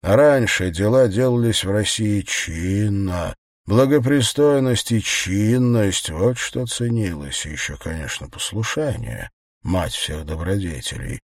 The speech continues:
Тот, кто хотел сделать карьеру, хорошо жениться, должен был быть послушным, знать своё место, знать, что устои есть, и они незыблемы,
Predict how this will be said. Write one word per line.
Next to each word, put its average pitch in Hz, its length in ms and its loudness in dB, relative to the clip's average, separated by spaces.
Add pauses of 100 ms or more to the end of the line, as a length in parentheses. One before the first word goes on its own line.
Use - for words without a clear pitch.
(160)
Тот, 95 240 4
кто - 200 -4
хотел 95 480 -2
сделать 87 440 -2
карьеру, 98 680 2
хорошо 95 440 0
жениться, 98 640 0
должен 110 500 2
был 110 160 2
быть 101 300 0
послушным, 117 1000 0 (480)
знать 95 520 2
своё 127 440 4
место, 113 680 4 (300)
знать, 101 420 2
что 123 320 4
устои 135 640 4
есть, 120 720 2
и 82 40 -2
они 92 260 2
незыблемы, 113 1300 2